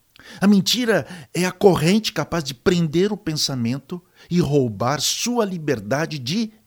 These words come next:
escolher. Agora, se você disser a verdade, ao viver,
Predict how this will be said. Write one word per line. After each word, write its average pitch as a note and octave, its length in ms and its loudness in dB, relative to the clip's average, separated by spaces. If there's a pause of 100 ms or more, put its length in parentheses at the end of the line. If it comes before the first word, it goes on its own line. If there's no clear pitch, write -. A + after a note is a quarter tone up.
(120)
escolher. A#2+ 920 -8 (720)
Agora, B2+ 440 -4
se - 360 -2
você D#3+ 400 -2
disser A#2 480 -4
a G#2+ 80 -4
verdade, G2 800 -6 (720)
ao E3 180 -4
viver, A2 720 -6